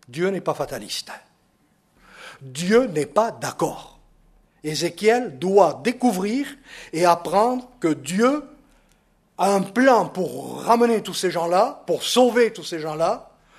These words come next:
Dieu n'a pas dit, « Ben, ils sont morts, ils sont morts, on passe à d'autres. » Dieu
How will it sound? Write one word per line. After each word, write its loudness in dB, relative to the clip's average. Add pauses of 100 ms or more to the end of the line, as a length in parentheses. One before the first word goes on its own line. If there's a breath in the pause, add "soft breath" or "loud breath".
(260 loud breath)
Dieu 4
n'a 2
pas -2
dit, « -8
Ben, 0
ils -6
sont -10
morts, -6
ils -12
sont -12
morts, -4
on -8
passe -12
à -10
d'autres. » 6 (920 soft breath)
Dieu 0